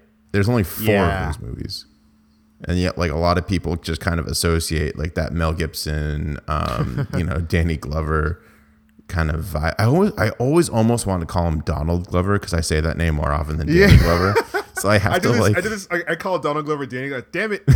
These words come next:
Speaker 1: <laughs> Damn it. <laughs>
Speaker 3: Is, isn't, isn't one of his, uh, his tags on social media, like, "Not, not Danny Glover" or something like that? Or, like, there's something he did where he
Speaker 1: Yeah.
Speaker 3: put, like, "Not Danny," but it's like, it's like he's using it as, like, a marketing thing. I was like, "That's so," I said, "So good." Or, like, "Not,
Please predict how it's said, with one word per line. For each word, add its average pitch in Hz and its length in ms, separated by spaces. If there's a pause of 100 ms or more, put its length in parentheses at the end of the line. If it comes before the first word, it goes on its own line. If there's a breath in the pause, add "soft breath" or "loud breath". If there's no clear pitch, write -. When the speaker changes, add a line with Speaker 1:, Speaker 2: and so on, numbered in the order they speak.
Speaker 1:
<laughs> 151 220
Damn 165 240
it. 151 120 (340)
<laughs> - 320
Speaker 3:
Is, 190 140
isn't, 269 320
isn't 262 260
one 185 160
of 170 60
his, 151 200
uh, 120 160
his 117 180
tags 131 280
on 120 60
social 123 180
media, 123 140
like, 101 160
"Not, 101 340 (180)
not 104 440
Danny 113 180
Glover" 120 300
or - 20
something 131 260
like 123 200
that? 123 200
Or, 104 160
like, 98 220
there's 135 180
something 202 380
he 143 240
did 127 240
where 110 200
he 107 100
Speaker 1:
Yeah. - 80
Speaker 3:
put, 110 100
like, 104 180
"Not 95 320 (140)
Danny," 92 220
but 101 160
it's 101 180
like, 113 180
it's 123 120
like 117 100
he's 110 240
using 117 360
it 95 100
as, 95 80
like, 95 100
a - 20
marketing 98 420
thing. 92 180
I - 20
was 90 80
like, 98 80
"That's 107 180
so," 107 380
I 104 120
said, 101 220
"So 104 200
good." 95 280
Or, 117 220
like, 110 260
"Not, 113 300